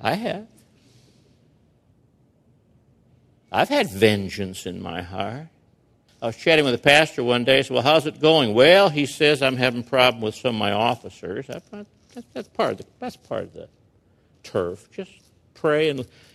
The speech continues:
yes, I'm praying. I'm praying the imprecatory psalms for them.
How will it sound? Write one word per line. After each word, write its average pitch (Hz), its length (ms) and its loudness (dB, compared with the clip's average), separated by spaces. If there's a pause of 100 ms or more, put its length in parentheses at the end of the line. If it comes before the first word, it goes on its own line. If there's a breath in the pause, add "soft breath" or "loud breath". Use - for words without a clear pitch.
yes, 185 220 2
I'm 220 180 2
praying. 131 380 0
I'm 139 140 0
praying 165 360 0
the 147 220 2
imprecatory 117 760 -2
psalms 104 560 -2
for 98 300 2
them. 95 180 -6